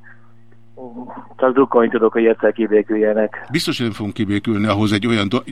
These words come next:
Speaker 2: illetve ilyet nem lehet mondani. Nagyon
Speaker 1: Eljó,
Speaker 2: kicsi a valószínűsége.
Speaker 1: eljó.
Speaker 2: A másik pedig azt kell, hogy önnek
Speaker 1: Megbéküljenek, oké, nem,
Speaker 2: A,
Speaker 1: nem.
Speaker 2: a megbékülés már most megvan bennem. Tehát e-, ez ügyben
Speaker 1: Oké.
Speaker 2: a,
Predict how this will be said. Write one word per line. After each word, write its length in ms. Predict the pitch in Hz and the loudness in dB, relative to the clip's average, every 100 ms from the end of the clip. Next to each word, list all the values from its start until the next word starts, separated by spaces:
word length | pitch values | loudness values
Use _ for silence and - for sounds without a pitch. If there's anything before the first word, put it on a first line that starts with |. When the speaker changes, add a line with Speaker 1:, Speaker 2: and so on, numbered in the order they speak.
| - | -4
Speaker 2:
illetve 280 | 135 120 110 | 0 0 0
ilyet 200 | 117 113 | 0 0
nem 160 | 135 117 | 2 0
lehet 240 | 82 78 | 0 -6
mondani. 400 | 73 76 78 78 - - - | -8 -10 -12 -12 -14 -14 -2
Nagyon 280 | 123 139 131 | 0 2 2
Speaker 1:
Eljó, 140 | 127 | 2
Speaker 2:
kicsi 140 | 113 | 2
a 40 | 104 | 2
valószínűsége. 560 | 110 113 - 110 117 | 0 -4 -6 -2 2
Speaker 1:
eljó. 160 | 117 107 101 - - | 2 2 -4 -14 -20
Speaker 2:
A 100 | 95 | -14
másik 320 | 107 135 139 | -10 -8 -8
pedig 200 | 127 104 | -10 -10
azt 180 | 104 110 | -10 -12
kell, 120 | - | -12
hogy 180 | 98 90 | -12 -12
önnek 220 | 95 90 | -12 -4
Speaker 1:
Megbéküljenek, 880 | 139 143 139 131 113 117 110 98 98 104 | 2 2 2 0 0 2 2 2 0 2
oké, 340 | 117 - 95 | 2 2 -4
nem, 200 | 104 101 | -2 -2
Speaker 2:
A, 100 | - | -2
Speaker 1:
nem. 120 | - - | -4 -6
Speaker 2:
a 80 | 170 | -2
megbékülés 600 | 190 175 165 156 143 - | -2 0 -4 -4 -6 -4
már 140 | 120 | -4
most 200 | 101 - | -4 -10
megvan 300 | 85 71 69 | -14 -14 -16
bennem. 220 | 69 - - | -18 -20 -14
Tehát 180 | 95 | -10
e-, 200 | 117 - | -8 -6
ez 120 | 123 113 | -4 -2
ügyben 200 | 113 135 | 2 2
Speaker 1:
Oké. 180 | - | 2
Speaker 2:
a, 100 | 107 | -4